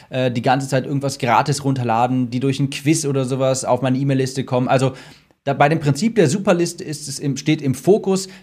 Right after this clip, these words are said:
dass ich mir Leute auf die Liste hole, die auch wirklich reges Kaufinteresse an dem haben, was ich anbiete, statt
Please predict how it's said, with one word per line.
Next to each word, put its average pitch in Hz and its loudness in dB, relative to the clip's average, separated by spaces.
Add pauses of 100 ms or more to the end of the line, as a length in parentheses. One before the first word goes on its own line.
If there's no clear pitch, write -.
(140)
dass 147 4
ich - -4
mir 160 0 (240)
Leute 151 6
auf 110 0
die 120 -2
Liste 117 -2
hole, 139 -2 (920)
die 175 2
auch 127 2
wirklich 170 2
reges 135 0
Kaufinteresse 208 -2
an 110 -2
dem 113 -2
haben, 107 -4
was 110 0
ich 156 -6
anbiete, 170 0
statt 139 2